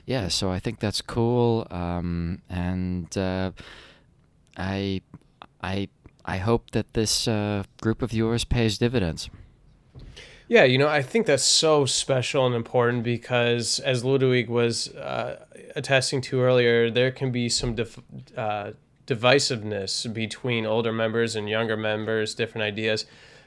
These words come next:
Speaker 2: Uh, you know, there might be times where you kinda smack your head and be like, "Oh, what are these kids talking about?" or what have you. But at the end of the day, those individuals are the future of the hobby.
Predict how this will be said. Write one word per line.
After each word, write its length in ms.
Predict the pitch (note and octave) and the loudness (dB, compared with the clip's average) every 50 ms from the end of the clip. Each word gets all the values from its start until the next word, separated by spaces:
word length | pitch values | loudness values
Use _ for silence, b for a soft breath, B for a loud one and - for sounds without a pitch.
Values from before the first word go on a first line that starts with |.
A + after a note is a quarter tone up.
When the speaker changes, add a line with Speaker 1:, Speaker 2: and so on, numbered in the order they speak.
| B B - | B B -2
Speaker 2:
Uh, 420 | - A2+ G#2+ G2+ F#2+ G2 F2+ D#2+ - - - - | 2 4 4 4 4 2 0 -2 -6 -8 -10 -6
you 140 | - B2+ | -2 0
know, 160 | B2+ A#2+ A2+ A#2 | 4 4 4 4
there 80 | A#2+ | 4
might 200 | A#2+ A#2+ A#2 G#2+ | 4 4 4 4
be 120 | - B2 A#2 | 2 -2 -4
times 480 | - - B2 A#2 A2+ A2+ A2+ A2+ B2 | -2 0 2 2 2 2 0 -2 -2
where 200 | A#2 A#2 A2+ A2+ | 0 2 2 2
you 280 | A2 A2 A2 A2+ A2 G#2+ | 2 2 2 0 0 -2
kinda 260 | - C3 A#2+ A2+ A2 | 0 -2 0 0 0
smack 380 | - - C3+ B2 A#2+ A#2 - A#2 | -2 -2 0 0 0 0 0 -4
your 80 | A2 | -4
head 180 | G#2+ A#2+ A#2 A2 | 0 0 0 2
and 100 | A2+ A2+ | 2 0
be 80 | A2+ | 0
like, 200 | A2 A2 A2 - | 0 -2 0 2
"Oh, 160 | C#3 C3+ A#2+ A#2 | 4 4 4 4
what 120 | A#2+ B2+ | 4 4
are 40 | B2 | 2
these 160 | B2 A#2 - | 2 0 -2
kids 200 | - C#3 B2+ B2+ | -2 -4 -4 -2
talking 380 | - C3+ B2+ B2+ B2 - B2 A2+ | 0 0 2 2 2 0 -2 0
about?" 220 | A2+ A2 A2 A2 | 0 2 2 2
or 100 | A2 A2+ | 2 2
what 160 | G#2+ A2 G#2+ | 2 0 0
have 260 | A2 A2+ A2+ A2 G#2+ | 2 2 2 2 2
you. 140 | A#2 A#2+ A2+ | 2 -2 0
But 200 | G#2+ B2 A#2+ A#2 | 0 2 2 4
at 140 | A#2+ B2 B2 | 2 2 0
the 140 | - B2 C3 | 0 2 2
end 140 | D3+ D#3 C#3 | 2 2 2
of 80 | A2+ | 0
the 60 | A#2 | 0
day, 560 | G#2+ B2+ C3 C3 B2 A#2+ A2+ A2+ A2+ A2 - - _ _ _ _ _ _ _ _ _ _ _ _ _ _ _ _ | 0 2 4 4 4 4 2 0 -2 -4 -8 -12 _ _ _ _ _ _ _ _ _ _ _ _ _ _ _ _
those 400 | - C#3 B2 C#3 D3+ E3+ E3+ D#3 | -12 -2 2 4 6 6 6 4
individuals 540 | F3 F3+ E3 C3 D3 D#3+ C#3 D3+ C#3+ C3+ A#2 | 4 4 4 4 2 2 2 2 2 4 4
are 100 | C3+ C3+ | 4 2
the 60 | - | 2
future 400 | - - - D3 C3+ - - B2 | 0 -4 -4 -4 -4 -2 -2 -2
of 80 | A2+ G#2 | -2 -2
the 80 | G#2+ G#2+ | -4 -6
hobby. 500 | - C3 C#3+ C#3 B2 A#2+ - - B2+ | -4 -2 -2 -2 -4 -6 -10 -12 -16